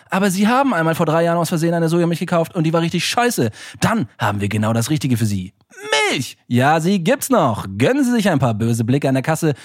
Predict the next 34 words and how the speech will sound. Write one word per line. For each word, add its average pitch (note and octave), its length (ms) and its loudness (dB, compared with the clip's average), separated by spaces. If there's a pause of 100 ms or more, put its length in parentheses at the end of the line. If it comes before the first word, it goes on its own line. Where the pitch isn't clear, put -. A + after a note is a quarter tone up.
und E3 160 0
genießen F#3+ 320 0
Sie D#3 60 4
Ihre C#3 120 2
Laktosebombe B2 680 2
jederzeit, B2+ 640 0
denn C3+ 120 2
man B2+ 120 2
kann C#3+ 200 0
sie C3 100 0
auch B2+ 80 0
einfach A#2+ 240 -2
mitnehmen. A#2 580 0 (220)
Trinken E3+ 320 2
Sie C3+ 220 2
Milch! G#4 320 -2 (120)
Milch - 180 -6 (220)
an A#3 160 2
der A3 80 4
Bushaltestelle F3 640 0
direkt B2 360 -2
aus - 100 0
dem C#3+ 120 0
Karton C#3+ 360 0
oder C3 260 2
nehmen C3+ 200 4
Sie B2+ 220 0 (320)
Milch D#3+ 200 -4
mit F3+ 400 2 (300)
als A2+ 200 -2
erfrischender B2 500 0
Drink B2 220 2
beim B2+ 140 2
Sport. E3+ 360 0